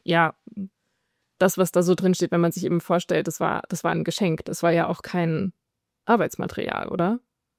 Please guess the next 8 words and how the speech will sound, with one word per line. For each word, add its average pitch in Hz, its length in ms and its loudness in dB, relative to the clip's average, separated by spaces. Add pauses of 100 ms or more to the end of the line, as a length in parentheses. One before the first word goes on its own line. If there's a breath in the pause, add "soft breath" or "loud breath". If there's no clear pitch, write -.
(680)
Es - 120 -6
war 180 80 6
ja 160 80 4
quasi 170 240 2
ein 190 80 2
privater 185 420 2
Gegenstand, - 720 -2 (120)
oder? 214 320 0